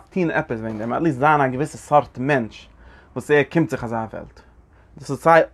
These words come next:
ירשי ארץ, זיי ארץ ישראל, זיי דער ארץ התחתון, ארץ עליון איז דיזעלבע זאך, דיזעלבע נקודה. הייבט אין דער זוהר, איז דער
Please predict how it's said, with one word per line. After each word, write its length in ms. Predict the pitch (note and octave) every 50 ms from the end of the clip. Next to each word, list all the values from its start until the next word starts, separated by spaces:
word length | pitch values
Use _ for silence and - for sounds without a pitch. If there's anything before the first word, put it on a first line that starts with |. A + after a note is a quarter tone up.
| -
ירשי 320 | - C#3+ D3+ C#3+ - - -
ארץ, 520 | D#3+ F#3 E3+ D#3 D3+ C#3+ C3+ - - -
זיי 280 | - B2 A#2 A#2 A#2 A#2
ארץ 180 | A2+ G#2+ -
ישראל, 440 | A2+ A2 - - D3 D#3 C#3+ B2+ A#2+ A#2 -
זיי 160 | B2+ B2 B2
דער 120 | A#2+ B2+ - - C#3
ארץ 200 | C3+ B2+ A#2+ -
התחתון, 600 | A2+ - - C3+ - - - F3 E3+ D#3 C#3 C3
ארץ 260 | C3+ D3 C#3 C3+ -
עליון 200 | B2+ B2+ C#3 C#3+
איז 100 | C3 A#2+
דיזעלבע 300 | - B2 A#2+ B2+ A#2 A2
זאך, 280 | A2 - G2 E2+ - - -
דיזעלבע 280 | A2 A2 A2+ A#2 A2+ G2+
נקודה. 380 | G#2 G2+ _ - A2+ G2+ - - - _ _ _ _ _ _ _ _ _ - - _ _ _ _ - - _ _ _ _ _ - - _ _ _ - - _ _ - _ - - - - - - - - - - - - - - -
הייבט 200 | E3+ F3 F3 -
אין 80 | E3+
דער 80 | D#3 D3+
זוהר, 320 | C3 D3 E3 D#3+ D3+ C#3+
איז 100 | C#3 B2+
דער 100 | C#3 C3+